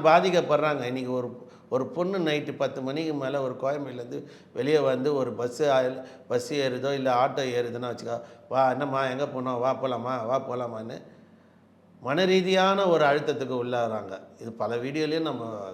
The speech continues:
காமிச்சிருக்கோம். காவல்துறை கட்டுப்பாட்டில் வைத்திருக்க மாண்புமிகு தமிழக முதலமைச்சர் சட்டம் ஒழுங்கு பிரச்சனையில எந்த கட்சிக்காரனும் இருக்கக்கூடாது. என்னங்க, சைக்கிள் டயரை ஒட்டியிருந்தவன் இன்னைக்கு கவுன்சிலரு, பாட்டிலை வித்தவன் இன்னைக்கு வந்து காலேஜ்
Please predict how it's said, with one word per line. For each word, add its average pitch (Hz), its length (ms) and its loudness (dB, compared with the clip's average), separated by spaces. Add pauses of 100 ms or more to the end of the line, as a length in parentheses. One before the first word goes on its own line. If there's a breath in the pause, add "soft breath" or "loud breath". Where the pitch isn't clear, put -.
காமிச்சிருக்கோம். - 540 -14 (960 soft breath)
காவல்துறை 196 760 4
கட்டுப்பாட்டில் 175 640 2
வைத்திருக்க 165 480 2
மாண்புமிகு 147 640 0
தமிழக 165 400 0
முதலமைச்சர் 139 920 0 (580 loud breath)
சட்டம் 202 480 -2
ஒழுங்கு 180 280 4
பிரச்சனையில 147 560 0 (420)
எந்த 160 420 -2
கட்சிக்காரனும் 156 640 -2
இருக்கக்கூடாது. 135 360 -4
என்னங்க, 165 380 -6
சைக்கிள் 151 380 -6
டயரை 151 240 0
ஒட்டியிருந்தவன் 151 540 -4
இன்னைக்கு 151 260 -6
கவுன்சிலரு, 135 500 -8 (1120 soft breath)
பாட்டிலை 151 420 4
வித்தவன் 151 420 2
இன்னைக்கு 147 320 0
வந்து 143 600 2
காலேஜ் 143 320 4